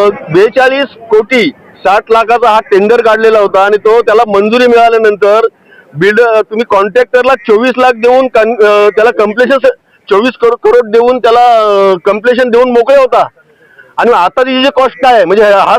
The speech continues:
सर्व बर्डन तुम्ही नागरिकांवर वाढवत चाललेला. आता जर पुन्हा याचा जर समजा, अ, डीएसआर काढून जर काम नवीन सुरुवात केली तर याची कॉस्ट होईल का आता पुन्हा उरलेल्या, अ, वीस लाख,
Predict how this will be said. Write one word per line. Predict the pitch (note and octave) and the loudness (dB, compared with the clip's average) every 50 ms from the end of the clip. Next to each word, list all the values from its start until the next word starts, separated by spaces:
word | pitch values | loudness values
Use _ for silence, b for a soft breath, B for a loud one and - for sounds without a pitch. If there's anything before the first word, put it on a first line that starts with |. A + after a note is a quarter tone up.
| - | 0
सर्व | A3+ A3 A#3+ B3 | 0 0 0 -2
बर्डन | G#3 F3+ F#3 G3 G3+ G#3+ C4 C4 | 0 0 0 0 2 2 0 0
तुम्ही | A#3 C#4 C#4+ C4+ | 0 0 0 2
नागरिकांवर | B3+ B3 B3+ C4 C4+ C4 C4+ C4+ C4+ C4 B3+ | 2 0 0 0 0 0 2 2 2 2 2
वाढवत | B3 B3 B3 B3+ | 2 2 2 0
चाललेला. | A#3+ - A#3+ - A#3+ A3+ A3 | 0 0 0 0 2 2 2
आता | G3+ F3+ - - A#3+ A#3+ | 2 0 0 0 0 0
जर | C4 C4 | 0 0
पुन्हा | B3+ - A3+ A3 A#3 B3+ | -2 -2 -2 0 0 2
याचा | C4 B3 A#3 B3+ | 0 0 0 0
जर | B3+ B3+ B3 A3+ | 0 0 -2 -2
समजा, | A#3 A#3 B3+ | -2 -2 -2
अ, | A#3+ - _ _ F#3+ G3 G3 G3 G3 F#3+ F3+ - B B B B B | -2 -2 _ _ -2 0 2 2 2 0 -2 -4 B B B B B
डीएसआर | C#3+ E3 G3+ A#3 A3+ C4 B3+ B3 | -4 0 0 0 2 0 -2 0
काढून | A#3 A#3 A#3+ B3 B3 | 0 0 0 0 0
जर | A#3 A#3+ G#3+ | -2 -2 -2
काम | G#3+ G3+ A3+ A#3+ | -2 -2 -2 0
नवीन | A#3 A#3 A3 A#3 A#3+ A#3 - - | 0 0 0 0 -2 -4 -6 -10
सुरुवात | F#3+ - G3 G3 A3 A3+ | -10 -4 -2 0 0 -2
केली | - - A3+ G#3+ G#3 G3+ D#3+ C3+ - _ B B B B B B B B _ - | -2 -2 -2 -2 0 0 0 -2 -4 _ B B B B B B B B _ -2
तर | A#3+ B3+ | 0 2
याची | B3 A3 G#3 B3 C4+ | 2 0 0 -4 -4
कॉस्ट | - A#3+ B3+ B3+ - | -2 -2 -2 0 0
होईल | B3 G#3+ B3 C#4+ C4+ | 0 0 0 0 0
का | B3+ | -2
आता | B3+ B3 C4 B3 | -2 0 -2 -4
पुन्हा | G#3+ A3 A#3 A#3+ A#3+ B3+ - - G3+ - | -2 -2 -2 0 0 0 -2 -4 -10 -6
उरलेल्या, | - E3+ F3+ G3+ A3+ A#3+ B3 B3+ C4 | -4 -2 0 2 2 2 2 2 2
अ, | C4+ C4+ - - - E3+ F3 F3+ F#3+ F#3+ F#3+ F#3+ F3+ | 0 -2 -4 -10 -8 -4 0 0 2 2 2 2 0
वीस | F#3 A#3+ B3 - | 0 -2 0 0
लाख, | B3 B3 | 0 0